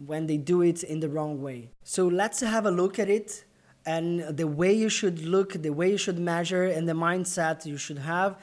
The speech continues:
and the tools you can use in your company to measure it the right way. First, we need to clarify that not all digital activities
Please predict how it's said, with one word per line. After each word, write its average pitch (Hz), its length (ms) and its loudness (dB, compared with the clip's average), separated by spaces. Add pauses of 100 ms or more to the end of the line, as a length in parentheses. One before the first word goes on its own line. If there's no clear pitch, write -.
(160)
and 175 160 -2
the 165 80 0
tools 214 460 -2
you 190 100 -4
can 170 280 -2
use 185 500 -2 (240)
in 185 240 -2
your 170 140 -2
company 180 640 -2 (300)
to 165 160 -4
measure 165 400 -2
it 156 360 -4
the 151 120 -2
right 147 340 -4
way. 120 300 -10
First, 240 340 2
we 214 80 2
need 202 200 0
to 190 100 -2
clarify 165 640 0
that 165 200 -4
not 208 420 -4
all 202 280 4
digital 175 480 0
activities 185 800 -4